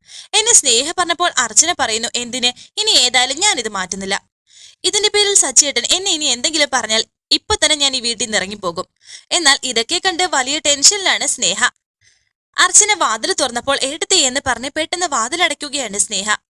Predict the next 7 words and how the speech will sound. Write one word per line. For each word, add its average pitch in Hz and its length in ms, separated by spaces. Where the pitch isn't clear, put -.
"ഞാൻ 403 260
ആദ്യം 392 240
സച്ചിയേട്ടനോട് 285 580
സംസാരിക്കട്ടെ, 240 760
ഏട്ടത്തി 415 300
ഇവിടെ 339 180
നിക്ക്" 285 280